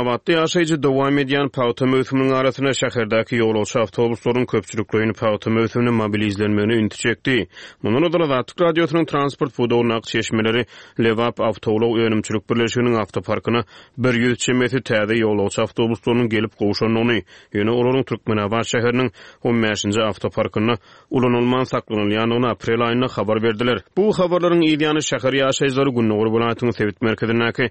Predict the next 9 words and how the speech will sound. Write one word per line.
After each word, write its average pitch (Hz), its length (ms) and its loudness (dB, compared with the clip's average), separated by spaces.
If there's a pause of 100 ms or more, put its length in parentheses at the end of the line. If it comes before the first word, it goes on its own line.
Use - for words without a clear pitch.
(100)
awtobus 120 600 -2
problemalaryna 113 720 0
ýygy-ýygydan 110 480 0
ünti 98 140 -2
çekip - 300 -6
başladylar. 120 480 0 (200)
Paýta 127 280 0
ýygym 196 220 2
möhsüminde 180 400 2